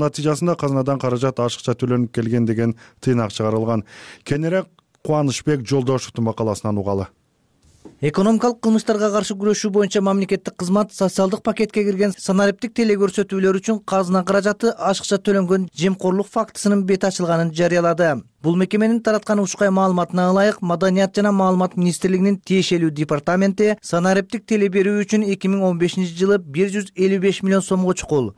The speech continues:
Speaker 2: Эки миң он алтынчы жылы болсо бир жүз сексен эки миллион сомдон ашуун акча төлөп берген. Каржы полициясынын маалымат катчысы Анастасия Пискор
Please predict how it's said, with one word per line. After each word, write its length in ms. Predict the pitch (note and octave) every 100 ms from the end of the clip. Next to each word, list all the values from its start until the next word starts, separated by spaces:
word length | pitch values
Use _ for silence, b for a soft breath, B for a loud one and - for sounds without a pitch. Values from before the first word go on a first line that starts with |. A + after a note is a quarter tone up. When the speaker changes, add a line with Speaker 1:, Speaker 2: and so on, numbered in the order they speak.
| D3+
Speaker 2:
Эки 240 | D#3+ G3+
миң 160 | A3 G3+
он 80 |
алтынчы 340 | F#3 D#3+ F3+ E3
жылы 220 | E3 F#3+
болсо 340 | F#3+ G3 A3+
бир 300 | F#3+ C3+ F#3+
жүз 240 | F3+ G#3+ -
сексен 320 | G3 - E3+
эки 160 | D#3+ G3+
миллион 300 | G3+ G3+ G3
сомдон 320 | G3+ F#3 G3
ашуун 340 | F#3+ F#3+ F#3+ -
акча 240 | D#3 -
төлөп 260 | E3 E3 D#3
берген. 400 | D#3 D#3 D#3 A#2+ - -
Каржы 240 | D3 D3+
полициясынын 560 | D3+ F3 F#3+ G#3+ G#3+ A3
маалымат 400 | G#3 G3 F#3 -
катчысы 460 | F3 - - F3+ F#3
Анастасия 600 | D#3 F3+ F3+ F3 D#3 D#3
Пискор 540 | D3 E3+ - G#3 G#3+